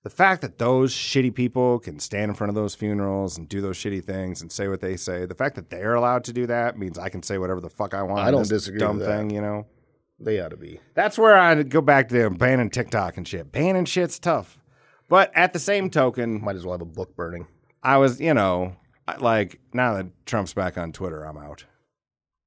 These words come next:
Speaker 2: I, lo-, I love the fact that everybody that is on Twitter and is hating the fact that Elon Musk is running Twitter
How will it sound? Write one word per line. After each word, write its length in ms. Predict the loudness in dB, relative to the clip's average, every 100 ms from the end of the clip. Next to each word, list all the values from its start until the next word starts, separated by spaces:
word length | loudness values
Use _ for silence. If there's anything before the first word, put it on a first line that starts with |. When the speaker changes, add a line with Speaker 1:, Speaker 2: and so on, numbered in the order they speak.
| _ _ _ _ _ _ -2
Speaker 2:
I, 120 | 2
lo-, 100 | 6
I 80 | 8
love 200 | 8 6
the 80 | 2
fact 320 | 2 0 0
that 100 | -4
everybody 480 | -2 -2 -4 -6 -8
that 260 | -10 -14 -12
is 160 | -10
on 180 | -8 -8
Twitter 360 | -8 -8 -6 -8
and 120 | -10
is 100 | -10
hating 280 | -8 -8 -10
the 60 | -10
fact 280 | -8 -8
that 100 | -10
Elon 280 | -10 -10 -10
Musk 320 | -10 -10 -12
is 140 | -14 -12
running 300 | -12 -12 -12
Twitter 480 | -12 -10 -10 -14